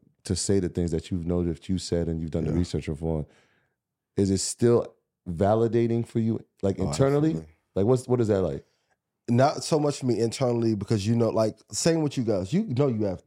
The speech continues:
Speaker 2: the best show in the world. It's just not on A B C in the morning yet, which the show should be, right?
Speaker 1: <laughs>
Speaker 2: For me, it was like, okay, the audience gets to hear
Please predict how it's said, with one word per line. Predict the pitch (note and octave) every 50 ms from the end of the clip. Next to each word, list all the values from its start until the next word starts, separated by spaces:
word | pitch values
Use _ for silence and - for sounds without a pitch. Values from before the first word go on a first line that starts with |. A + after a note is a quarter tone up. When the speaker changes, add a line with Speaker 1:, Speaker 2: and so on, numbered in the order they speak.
| - - _ _ _ _ -
Speaker 2:
the | G#2+ F#2
best | B2 A2 A2 G2+ -
show | - A2+ F#2+
in | F2+ E2+
the | F2
world. | F#2 G#2+ G#2+ G2 F#2 F2+ - _ _ _ _ _ _ _
It's | B2+ C3+ A#2
just | G#2 B2+ D3+ C3+ - C3
not | B2 B2 A#2
on | G2+ A2 A#2 A2+ A2 G#2+ G#2 F#2+ - - - _ _ _ _
A | C3+ C3+ C#3
B | A#2 B2+ B2
C | - - D3 B2+
in | A2
the | G#2
morning | G#2 A2 B2 C3 B2 G#2+ G#2
yet, | G#2 G#2
which | A#2 C3 B2+ -
the | B2
show | - - D3 C3+
should | B2+ - C#3 B2+ G#2+
be, | A#2+ A#2+ G2+
right? | G2+ G#2 A2+ B2 - B2 - - - - - - - -
Speaker 1:
<laughs> | - - _ _ _ - -
Speaker 2:
For | _ - - D3+ C#3
me, | D3 F3 F3+ F3
it | E3+ D3+
was | D3 D3 B2+
like, | C3+ B2+ G#2+
okay, | G#2+ A#2+ - C3 A#2+
the | G2+ A2+ - -
audience | C3 D3 D#3+ D#3+ D#3 C#3 C3+ B2 A#2 G#2
gets | G#2 B2+ B2 - -
to | - B2
hear | A2 - - - C3+ C3 C3 A#2+ A2+ A2+ A2+